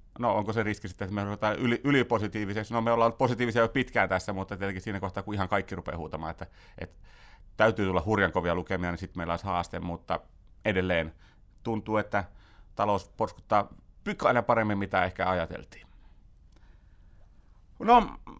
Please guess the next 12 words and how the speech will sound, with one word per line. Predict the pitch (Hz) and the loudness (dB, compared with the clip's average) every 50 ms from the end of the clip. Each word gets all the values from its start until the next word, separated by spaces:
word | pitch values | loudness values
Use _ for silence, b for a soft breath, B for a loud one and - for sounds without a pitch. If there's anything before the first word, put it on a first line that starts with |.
| - | -20
mut | - - - 220 226 - - - - - - - - - - - - - - - - - - | -16 -6 -2 -2 -2 -2 -2 -14 -20 -20 -20 -20 -20 -20 -20 -20 -20 -20 -20 -20 -20 -12 -4
jos | - 220 220 240 | -4 -2 0 0
otetaan | - 185 180 165 180 160 147 | 0 0 2 4 4 4 6
tää | 156 156 156 151 147 143 - - | 6 6 6 6 2 -2 -8 -6
negatiivinen | 143 147 147 151 139 - 120 107 104 101 107 | -4 -2 0 0 2 2 2 0 0 2 2
hattu | 107 - - 101 | 0 0 -2 -8
sitten | - - 92 | -8 -6 -2
päähän | - 110 104 98 101 95 | 2 4 4 6 4 4
ja | 95 98 98 - | 2 0 -2 -6
sanotaan, | - - 120 113 101 - 101 101 | -8 -6 -6 -4 -4 -2 -2 -2
että | 98 - 107 | -2 -2 -4
hei, | 113 104 | -6 -6